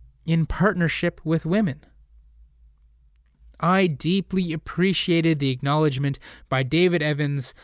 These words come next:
of the deep inner misery of men, and the bell hooks observation he notes that to create loving men, we must love males. This isn't about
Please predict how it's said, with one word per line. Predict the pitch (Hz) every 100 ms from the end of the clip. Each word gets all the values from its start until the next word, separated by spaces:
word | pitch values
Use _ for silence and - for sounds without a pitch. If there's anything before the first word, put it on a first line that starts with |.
| - -
of | 147 135
the | 135 135 - - _ -
deep | 131 202 233 - -
inner | 180 185 190
misery | 160 147 165 151 143 131 123 120 -
of | 131
men, | 143 139 123 - - _ _ _ _ _ _ _
and | 170 165
the | 151
bell | 135 175 208 175
hooks | - 220 - - - - -
observation | 165 - 170 139 185 233 - 139
he | 127 139
notes | 165 214 165 - - - -
that | 147 151
to | -
create | 160 - 165 175 175
loving | 151 160 202 208
men, | 143 135 131 123 - _ -
we | 151
must | 143 147 175 - - 160
love | 135 151 151 147 135
males. | 131 135 127 175 - - _ _ _ _ _ _ _ _ _ _ _ _ _ _ _ - -
This | 196
isn't | 240 254 269 196
about | 147 139 139